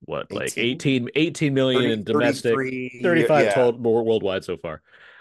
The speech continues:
Speaker 1: Um, you know, uh, whether or not we get an actual new franchise out of this, I don't know, because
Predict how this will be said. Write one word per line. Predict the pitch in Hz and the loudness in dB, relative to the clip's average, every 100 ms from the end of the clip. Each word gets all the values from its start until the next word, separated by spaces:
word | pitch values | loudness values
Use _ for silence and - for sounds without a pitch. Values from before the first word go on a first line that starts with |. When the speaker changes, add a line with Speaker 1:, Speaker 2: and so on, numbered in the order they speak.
| _ | _
Speaker 1:
Um, | 110 101 98 95 - _ _ _ | -2 2 2 -2 -8 _ _ _
you | 104 | -4
know, | 82 - - - - - - - _ _ - | -4 -8 -20 -20 -20 -20 -20 -20 _ _ -16
uh, | - - - - - - _ - - - - 170 | -14 -12 -14 -18 -20 -20 _ -20 -16 -14 -14 -6
whether | 170 196 196 | 2 4 4
or | 170 | 4
not | 156 165 | 6 6
we | 147 | 4
get | 123 147 | 4 2
an | 131 | 2
actual | 95 156 - 151 135 | 0 -2 0 2 2
new | 127 | 2
franchise | 113 175 165 147 113 | 0 0 0 -2 -2
out | 104 98 | -2 -2
of | 90 | -2
this, | 98 98 - _ _ - | -2 -4 -8 _ _ 0
I | 135 | 2
don't | 117 | 4
know, | 110 131 | 2 2
because | 143 110 104 98 85 - - | 2 -2 -2 -2 -6 -18 -20